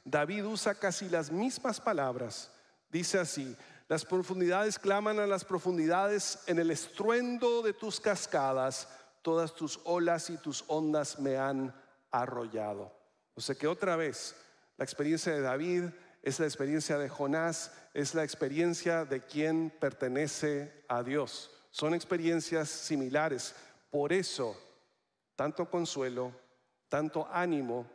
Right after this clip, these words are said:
cuando leemos los salmos, porque nos hablan a nuestra realidad y eso que nos cuesta, que es confiar en Dios como Él se lo amerita.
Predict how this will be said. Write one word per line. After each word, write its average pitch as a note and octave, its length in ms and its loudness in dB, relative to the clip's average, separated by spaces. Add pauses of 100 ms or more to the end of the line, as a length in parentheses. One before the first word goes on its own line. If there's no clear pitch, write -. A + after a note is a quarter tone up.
(240)
cuando C3 300 -2
leemos B2+ 440 -2
los A#2+ 120 -6
salmos, A2+ 640 -6
porque B2+ 220 -6
nos C#3 220 -2
hablan D3 440 -2 (200)
a - 80 -2
nuestra C#3+ 340 0
realidad C3+ 580 0 (600)
y C#3+ 160 -2
eso E3 800 -2
que D3 100 0
nos C#3+ 200 0
cuesta, C#3 520 -2
que D3 140 -2
es C#3 100 -2
confiar D3+ 720 -2
en D3 160 2
Dios D3+ 320 -2
como C#3 500 0
Él D3 400 -2 (200)
se - 180 -4
lo B2+ 300 -4 (160)
amerita. A2 640 -4